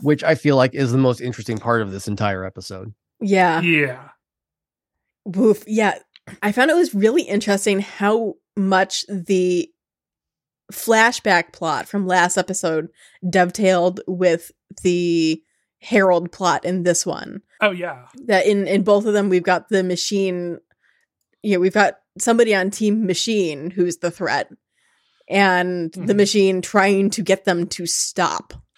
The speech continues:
Speaker 1: Yeah.
Speaker 2: And that's really interesting.
Speaker 3: Yeah, I mean, like, yeah, there, there is the echo between this and the last episode. And yeah, I think it is interesting that it's like, they, that they reveal that, like, the number comes in.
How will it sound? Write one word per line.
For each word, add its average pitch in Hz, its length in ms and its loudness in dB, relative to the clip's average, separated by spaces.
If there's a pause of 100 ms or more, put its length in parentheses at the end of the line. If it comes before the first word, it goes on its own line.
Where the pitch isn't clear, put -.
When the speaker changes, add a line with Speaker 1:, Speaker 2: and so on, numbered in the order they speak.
Speaker 1:
Yeah. 87 220 -12 (240)
Speaker 2:
And 190 140 0
that's 185 380 2 (180)
really 196 260 2
interesting. 156 460 -8 (400)
Speaker 3:
Yeah, 165 240 0
I 147 80 0
mean, 156 140 -6
like, 160 360 -6
yeah, 156 220 4
there, 156 240 -4
there 165 220 -2
is 170 160 -2
the 156 200 -8
echo 143 340 -2
between 143 380 -8
this 139 180 -10
and 139 100 -16
the - 20 -18
last 139 260 -8
episode. 147 340 -12 (220)
And 208 120 2
yeah, 190 100 2
I 147 100 4
think 185 200 -4
it 190 120 -2
is 147 180 0
interesting 139 400 -8
that 139 120 -2
it's 127 120 -4
like, 127 340 -4 (920)
they, 170 400 4
that 165 340 -2
they 165 280 0
reveal 165 460 -2
that, 175 200 -4
like, 151 160 -2
the 180 80 -4
number 165 380 0
comes 151 320 -4
in. 135 440 -4